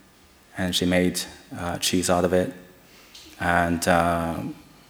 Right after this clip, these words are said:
of course, the work are shared with all, uh, the Adidas V I Ps. And, and they love the taste of Beckham.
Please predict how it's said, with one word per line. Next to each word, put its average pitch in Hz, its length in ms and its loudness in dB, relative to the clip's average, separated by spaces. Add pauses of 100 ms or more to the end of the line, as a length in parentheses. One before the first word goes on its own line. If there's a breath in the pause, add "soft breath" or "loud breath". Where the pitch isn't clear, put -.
(120)
of - 80 -14
course, 98 240 2
the 101 80 4
work 98 340 6
are 92 160 0
shared 95 480 2
with 95 460 -4
all, 92 420 0
uh, 87 500 -4
the 92 280 -2
Adidas 92 540 0
V 95 160 -2
I 98 120 -2
Ps. 110 360 -4 (1120 loud breath)
And, 90 360 -2
and 92 180 -2
they 90 80 4
love 92 200 6
the 85 80 -2
taste - 460 0 (120)
of - 120 -16
Beckham. 90 400 -4